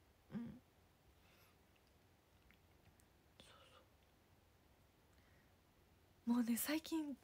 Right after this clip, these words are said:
の公演の前のなんかメイク時間とか、もうずっ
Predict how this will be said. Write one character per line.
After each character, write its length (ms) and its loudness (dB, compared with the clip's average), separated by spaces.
の 180 6
公 300 6
演 300 2
の 240 2
前 260 6
の 140 -4
な 80 -2
ん 20 -6
か 80 0
メ 140 8
イ 40 0
ク 140 2
時 120 2
間 160 -4
と 100 -14
か、 120 -18
も 160 6
う 60 6
ず 140 4
っ 20 0